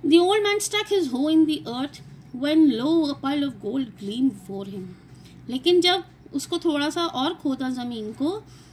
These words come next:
तो वहाँ पर सोने का खजाना उसको मिला, उस बूढ़े आदमी को। Gleam means चमकना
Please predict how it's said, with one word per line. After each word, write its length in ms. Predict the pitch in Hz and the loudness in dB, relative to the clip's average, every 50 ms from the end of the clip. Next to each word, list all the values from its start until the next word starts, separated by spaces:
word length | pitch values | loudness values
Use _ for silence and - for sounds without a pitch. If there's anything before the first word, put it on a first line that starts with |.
| - - - - - | -20 -20 -12 -6 -4
तो 100 | 262 254 | -4 -2
वहाँ 220 | 220 240 226 208 | -2 -4 -6 -6
पर 280 | - 277 294 339 381 359 | -4 -2 -2 -2 -2 -4
सोने 440 | - - 277 233 220 226 240 240 | -4 -4 -4 -4 -4 -4 -6 -6
का 320 | 254 - 262 302 339 403 440 415 - - - - - - - - | -4 -4 -2 -2 -2 -2 -4 -8 -12 -18 -20 -20 -20 -20 -20 -10
खजाना 760 | - - 269 233 226 240 226 214 208 208 233 277 339 381 359 339 | -4 -2 -2 0 0 -2 -4 -4 -4 -2 -2 -2 -2 -2 -4 -6
उसको 460 | 226 - - - - - - 294 370 392 | -10 -12 -14 -14 -12 -8 -6 -4 0 2
मिला, 520 | 302 254 233 214 220 202 190 170 170 170 - - - - - - - - - - - - - - - - - - | 2 0 0 -2 -6 -6 -6 -6 -8 -12 -14 -18 -20 -20 -20 -20 -20 -20 -20 -20 -20 -20 -20 -20 -20 -14 -10 -8
उस 160 | 277 - - | -8 -6 -6
बूढ़े 420 | 208 208 208 196 226 269 339 415 - - - - - - - - | -6 -6 -6 -4 -2 -2 -2 -4 -6 -10 -20 -20 -20 -18 -12 -10
आदमी 360 | 220 208 190 - 196 190 185 | -8 -8 -8 -6 -8 -8 -8
को। 220 | 185 - - - - - - - - - - - - - - - - - - - - - - - - - - - - - - - - - - - - - - - - - - - - - - - - - - | -8 -12 -14 -18 -20 -20 -20 -20 -20 -20 -20 -20 -20 -20 -20 -20 -20 -20 -20 -20 -20 -20 -20 -20 -20 -20 -20 -20 -20 -20 -20 -20 -20 -20 -20 -20 -18 -18 -18 -18 -16 -16 -16 -16 -16 -16 -16 -16 -12 -10 -6
Gleam 380 | 214 220 285 311 330 349 370 359 | -2 0 2 2 4 4 4 4
means 320 | 349 359 403 508 - - - - - - - - - - - - | 4 2 0 -2 -4 -6 -10 -10 -10 -12 -16 -18 -18 -18 -12 -6
चमकना 540 | - 320 285 302 311 302 - 269 220 170 | 0 2 2 2 2 0 -2 -4 -4 -4